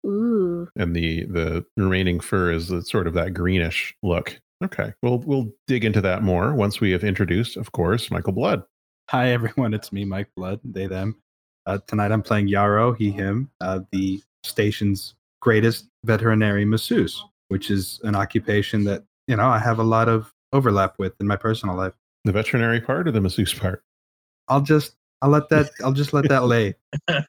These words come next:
Speaker 2: Leave that to our imaginations.
Speaker 1: I mean, do you, do you wanna mas-, massage my cat? That'd be fun.
Speaker 3: I will happily massage any cat. Free of charge. I love cats.
Speaker 2: <laughs> You heard it here first, folks.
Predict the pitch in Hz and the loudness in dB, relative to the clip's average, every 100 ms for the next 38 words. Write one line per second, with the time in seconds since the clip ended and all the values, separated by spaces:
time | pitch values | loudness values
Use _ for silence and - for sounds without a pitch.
0 | 151 131 123 120 123 135 117 110 113 110 | 0 2 4 2 2 0 2 0 0 2
1 | 110 107 - 92 90 - _ _ _ _ | 0 0 -2 -4 -6 -14 _ _ _ _
2 | _ - 226 226 220 214 220 _ - 220 | _ -6 -2 0 -2 -4 -10 _ -12 -12
3 | - - 208 190 185 240 262 269 285 262 | -8 -6 -4 -2 -2 0 -2 -2 -4 -6
4 | - 220 226 - 240 247 254 254 233 - | -6 -4 -2 -2 0 0 -2 -4 -6 -4
5 | 262 254 226 262 214 - - 165 190 - | -2 -2 -4 -4 -6 -8 -10 -8 -6 2
6 | 135 135 131 127 127 117 110 - 110 104 | 2 4 2 2 0 0 -2 -2 -2 0
7 | 101 - - - 117 113 95 85 - _ | -4 -8 -12 -8 -6 -6 -6 -6 -10 _
8 | _ - 127 123 131 170 214 - - 110 | _ 2 4 6 4 4 0 -8 -2 0
9 | 107 - - - - - _ _ _ _ | 0 -4 -8 -12 -20 -20 _ _ _ _
10 | _ - - 98 - - 135 117 123 110 | _ -6 -4 -2 -2 0 0 0 0 0
11 | 117 - 98 85 - 87 82 - | -2 0 0 -2 -4 -6 -6 -8